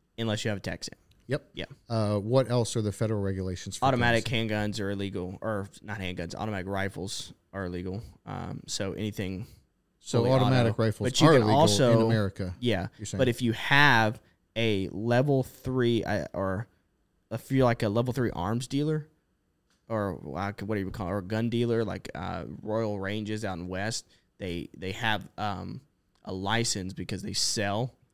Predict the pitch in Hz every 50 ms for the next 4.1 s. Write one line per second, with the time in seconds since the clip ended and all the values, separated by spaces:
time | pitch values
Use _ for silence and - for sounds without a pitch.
0 | - _ _ _ _ _ 90 90 120 113 117 117 120 127 135 135 143 127 107 90
1 | - 120 117 113 - _ - - - - 127 131 131 131 127 - 123 101 98 101
2 | 113 110 110 98 101 - - - - - _ _ _ _ _ _ _ _ _ _
3 | _ _ 110 113 110 107 104 98 98 - - 107 98 80 - 65 64 69 - -
4 | - -